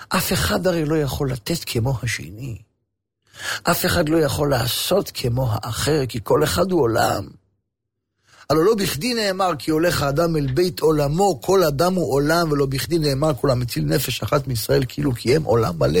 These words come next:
כל אדם הוא עולם. אז אפשר לומר, "הוא כמו זה, ופלוני כמו האחר",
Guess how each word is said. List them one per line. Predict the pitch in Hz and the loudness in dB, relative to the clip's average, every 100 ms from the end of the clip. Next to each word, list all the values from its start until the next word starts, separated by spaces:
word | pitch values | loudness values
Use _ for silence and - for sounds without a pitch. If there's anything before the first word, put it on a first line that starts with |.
| 147 | 0
כל | - 202 214 | 0 2 4
אדם | - 165 196 226 | 4 2 2 2
הוא | 214 | 4
עולם. | 190 208 262 262 220 143 113 _ _ _ _ _ _ _ _ _ _ _ _ _ - | 4 4 4 2 0 -4 -12 _ _ _ _ _ _ _ _ _ _ _ _ _ -6
אז | 110 98 | -4 -4
אפשר | - - 120 | -4 -2 -2
לומר, | 117 101 117 117 101 95 _ _ _ _ _ _ _ - | -2 -2 -2 -2 -4 -8 _ _ _ _ _ _ _ -8
"הוא | - 98 135 110 | -2 0 0 -2
כמו | - 101 95 107 | -4 -6 -2 -2
זה, | 95 98 127 - _ _ _ _ _ _ - - - | -2 -4 -6 -8 _ _ _ _ _ _ -20 -12 -4
ופלוני | 113 110 113 107 139 127 | -2 0 0 0 -2 -2
כמו | - 98 127 120 | -2 -2 0 0
האחר", | 98 - 135 139 | -2 -6 -6 -6